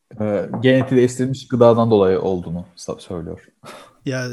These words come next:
Speaker 2: doksanlar başında işte bu seksenlerin sonunda hani Sovyetler yıkıldı falan, malum biliyorsun. Ee, dönüşüm gerçekleşti dünyada o anlamda. S-,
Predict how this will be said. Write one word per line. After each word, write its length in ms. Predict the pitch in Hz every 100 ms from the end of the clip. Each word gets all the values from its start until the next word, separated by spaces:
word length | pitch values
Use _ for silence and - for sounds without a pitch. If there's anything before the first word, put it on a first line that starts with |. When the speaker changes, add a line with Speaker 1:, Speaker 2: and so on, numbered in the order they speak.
| 120 135 143 165
Speaker 2:
doksanlar 920 | 143 147 - 196 196 196 202 190 175 170
başında 380 | 175 - 190 190
işte 280 | - 165
bu 80 | 156
seksenlerin 500 | - 151 - 160 160
sonunda 600 | 156 170 165 165 160 160 -
hani 320 | 156 156 147
Sovyetler 600 | - 143 147 151 151 143
yıkıldı 560 | 143 - 143 139 139
falan, 500 | 139 135 139 139 139 - _
malum 420 | 143 127 123 131 135
biliyorsun. 480 | 135 123 123 208 - _ - - - _ _ _
Ee, 80 | 160 143 135 135 131
dönüşüm 520 | 151 147 - 147 139
gerçekleşti 760 | 131 127 - 127 - 120 - 123
dünyada 600 | 127 123 120 120 120 120
o 160 | 127
anlamda. 580 | 120 120 120 139 190 196
S-, 200 | 147 -